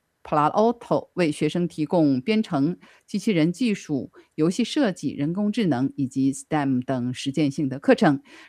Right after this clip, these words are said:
时间是明天周六上午十一点到晚上七点，地点呢是在 iCode Palo Alto。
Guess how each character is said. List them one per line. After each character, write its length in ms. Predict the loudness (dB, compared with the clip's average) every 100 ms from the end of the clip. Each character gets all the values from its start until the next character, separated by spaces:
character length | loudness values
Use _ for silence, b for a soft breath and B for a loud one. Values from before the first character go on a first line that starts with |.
| -8
时 140 | 0
间 240 | 4 4 4
是 600 | 2 0 4 4 2 2
明 200 | 2 2
天 280 | 4 4 2 -2
周 380 | 2 4 4
六 280 | 6 4 4 -2
上 240 | -2 -2
午 60 | -2
十 140 | -4
一 80 | -2
点 160 | -2
到 120 | -2 -4
晚 160 | -4
上 120 | -8 -6
七 180 | -2
点， 300 | 0 0 0 b b b 2
地 120 | 4
点 280 | 6 4 4
呢 280 | 4 4 2
是 300 | -4 -8 -8
在 600 | -2 0 0 -2 -6 -6
iCode 580 | -4 -4 -4 -2 0 -2
Palo 300 | -6 -6 -4
Alto。 460 | -4 -4 0 0